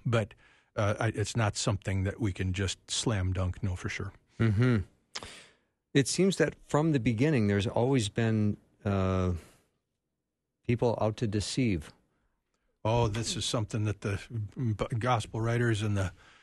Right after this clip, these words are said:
Speaker 1: and the letter writers struggled with continually.
Speaker 2: Mm-hmm.
Speaker 1: Several of Paul's letters, he's dealing with people teaching
Speaker 2: Right.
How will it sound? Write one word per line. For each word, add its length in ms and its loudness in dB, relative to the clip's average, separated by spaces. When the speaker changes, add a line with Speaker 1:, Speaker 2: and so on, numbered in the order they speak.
Speaker 1:
and 140 2
the 100 2
letter 300 2
writers 480 0
struggled 480 0
with 200 0
continually. 800 0
Speaker 2:
Mm-hmm. 280 2
Speaker 1:
Several 520 0
of 100 -2
Paul's 360 -2
letters, 340 -4
he's 240 -2
dealing 480 0
with 160 -4
people 380 -4
teaching 540 -4
Speaker 2:
Right. 300 0